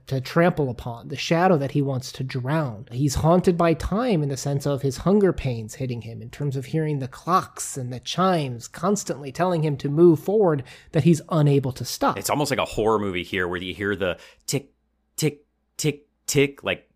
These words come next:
Speaker 2: coming after him like this monstrous villain. It, it's, it's very ominous.
Speaker 1: So what's one of the first things he does with power?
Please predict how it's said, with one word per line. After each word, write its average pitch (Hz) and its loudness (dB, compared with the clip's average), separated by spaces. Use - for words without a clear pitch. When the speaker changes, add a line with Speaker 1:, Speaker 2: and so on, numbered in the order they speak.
Speaker 2:
coming 117 0
after 95 4
him 92 -6
like 92 -2
this - -8
monstrous 90 -4
villain. 87 -6
It, 87 -10
it's, - -14
it's 92 -14
very 113 2
ominous. 95 0
Speaker 1:
So - 0
what's 233 2
one 285 2
of 254 4
the 247 8
first 214 4
things 165 4
he 160 2
does 139 2
with 139 0
power? 123 -8